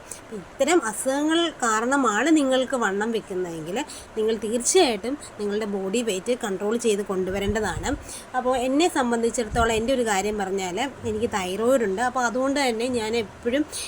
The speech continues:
എൻ്റെ ബോഡി ഈ വെയിറ്റ് ഇങ്ങനെ കൺട്രോൾ ചെയ്ത് കൊണ്ടുവരാറുണ്ട്. അതുപോലെ തൈറോയിഡുമായിട്ട് ബന്ധപ്പെട്ട് ചെക്കപ്പും കാര്യങ്ങളൊക്കെ നടത്തി. അപ്പോൾ എനിക്ക് രണ്ട് മാസം മുമ്പ് ഡോക്ടർ എന്നോട് പറഞ്ഞു എനിക്ക് ഗ്രേഡ്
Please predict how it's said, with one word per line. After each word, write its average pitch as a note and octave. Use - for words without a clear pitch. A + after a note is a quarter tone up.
എൻ്റെ A3+
ബോഡി G#3+
ഈ G#3+
വെയിറ്റ് G#3
ഇങ്ങനെ A3
കൺട്രോൾ G#3+
ചെയ്ത് A3
കൊണ്ടുവരാറുണ്ട്. G3+
അതുപോലെ A3
തൈറോയിഡുമായിട്ട് G#3+
ബന്ധപ്പെട്ട് G#3
ചെക്കപ്പും A#3
കാര്യങ്ങളൊക്കെ G#3+
നടത്തി. G3
അപ്പോൾ A3+
എനിക്ക് G#3+
രണ്ട് G#3
മാസം G#3+
മുമ്പ് G#3+
ഡോക്ടർ G#3
എന്നോട് G#3+
പറഞ്ഞു G#3+
എനിക്ക് G#3+
ഗ്രേഡ് A3